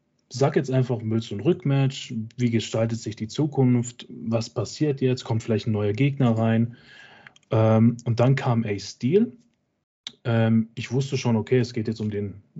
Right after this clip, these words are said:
äh, den Vertrag, ist ja logisch. Aber meine Fresse, Alter, der Typ hat diese Promo ja so krass geheizt,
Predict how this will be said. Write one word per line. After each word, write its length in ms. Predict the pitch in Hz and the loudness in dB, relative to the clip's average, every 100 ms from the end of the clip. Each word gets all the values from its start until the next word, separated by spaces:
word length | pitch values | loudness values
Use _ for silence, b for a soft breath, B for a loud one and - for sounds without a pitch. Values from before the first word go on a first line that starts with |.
| - | -8
äh, 680 | 117 120 113 - 104 98 98 | -2 0 0 -2 -2 -2 -2
den 240 | 101 107 | -2 -4
Vertrag, 480 | - 101 - 113 139 | -4 -8 -2 -2 0
ist 140 | 123 | -2
ja 80 | 110 | -2
logisch. 500 | 98 104 131 151 - B B B B B B B - | -2 0 0 -2 -8 B B B B B B B -8
Aber 140 | 107 | -4
meine 280 | 101 127 131 | 2 4 2
Fresse, 460 | - 131 135 127 | 0 -2 0 -2
Alter, 240 | 101 104 - | -2 -2 -4
der 200 | - - | -8 -10
Typ 340 | - 135 156 156 - _ | -2 0 0 -4 -16 _
hat 220 | - 107 113 | -10 -8 -6
diese 180 | 104 | -6
Promo 440 | 98 - 127 135 101 | -6 2 4 4 2
ja 100 | 95 | 0
so 160 | 117 | -2
krass 320 | 139 - 139 - | -2 -4 -6 -4
geheizt, 600 | 113 104 120 135 - | -4 -2 -4 -4 -12